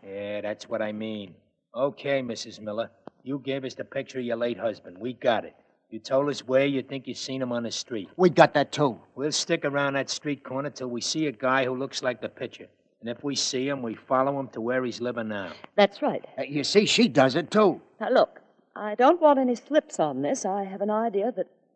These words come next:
Speaker 3: some way, somehow, my husband has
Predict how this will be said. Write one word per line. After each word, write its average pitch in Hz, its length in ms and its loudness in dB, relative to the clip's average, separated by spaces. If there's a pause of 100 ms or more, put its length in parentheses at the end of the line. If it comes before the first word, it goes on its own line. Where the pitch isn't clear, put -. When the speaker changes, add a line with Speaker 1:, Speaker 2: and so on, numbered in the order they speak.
(120)
Speaker 3:
some 220 320 0
way, 220 300 0
somehow, 170 580 -2
my 226 280 2
husband 214 440 -2
has 180 420 -6